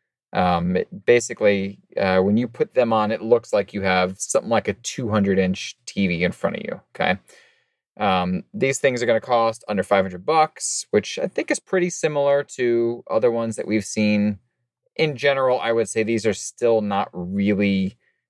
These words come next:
super consumer ready, not just because of the slightly bulky form factor, but also because of that price, right? Um, I know, Michael, you got a chance to, to look at them. I think for me,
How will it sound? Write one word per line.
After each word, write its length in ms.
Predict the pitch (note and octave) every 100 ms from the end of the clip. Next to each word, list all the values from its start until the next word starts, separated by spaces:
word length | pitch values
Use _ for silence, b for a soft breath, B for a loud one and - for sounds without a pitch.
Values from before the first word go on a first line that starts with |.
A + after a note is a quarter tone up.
| _
super 560 | - - - A2 A#2+
consumer 600 | A#2 A#2 G#2 - A#2+ G#2
ready, 320 | F#2 F#2+ F#2+ F#2+
not 320 | G#2+ A#2+ -
just 260 | A2+ -
because 720 | - F#2+ - - G#2+ G2+ F#2+ -
of 500 | - F#2 F2+ E2+ - _ _ _ _ _ _ -
the 280 | F#2 F2+ F#2
slightly 560 | - - G#2+ G#2 F#2+
bulky 400 | F#2 G2+ F2+ F2+
form 300 | F2+ G2 F#2+
factor, 380 | F2+ F2 F2+ F2+
but 160 | F2+ -
also 280 | G3+ -
because 300 | F2+ F#2+ F2+
of 100 | F2+
that 220 | - - -
price, 440 | - G1+ - -
right? 280 | F2 F2+ - - _ _ _ _ _ -
Um, 560 | F#2+ F#2+ F2+ F2+ F2+ A2 -
I 60 |
know, 120 | G2
Michael, 280 | G2 G2 G2+
you 160 | G2 G#2
got 160 | G2+
a 60 | F#2
chance 320 | - G#2 F#2
to, 160 | - F2 -
to 80 | F#2
look 220 | C3+ E3
at 80 | D#3+
them. 380 | D3 C#3+ C#3 - _ _ _ _ -
I 100 | B2
think 460 | - - C#3+ A#2 -
for 240 | - A2
me, 640 | A2 D3+ D3 A#2 A2 A2